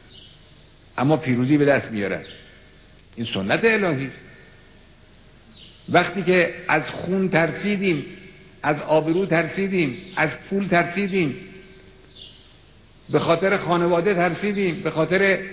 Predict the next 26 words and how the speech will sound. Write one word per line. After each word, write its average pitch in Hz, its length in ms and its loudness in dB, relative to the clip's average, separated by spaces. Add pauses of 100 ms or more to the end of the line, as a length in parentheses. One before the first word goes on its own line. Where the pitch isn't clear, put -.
(540)
دوستان 185 460 4
ترسیدیم، 185 720 0
به 165 60 2
خاطر 185 520 2 (120)
راحتی 165 460 2
و 202 80 4 (100)
عیش 202 280 2
خودمون 202 420 0
ترسیدیم، 175 720 0 (1400)
به 160 80 4
خاطر 185 400 2
پیدا 180 300 0
کردن 185 380 0
کاسبی، 190 580 0
بر 180 180 2
خاطر 190 420 2
پیدا 180 300 -2
کردن 180 320 0
یک 202 220 0 (440)
خانهٔ، 196 580 2 (880)
یه 175 120 6
اتاق 190 400 4
بیشتر 196 300 2
از 196 80 4
خانهٔ 180 400 4
قبلی، 180 680 0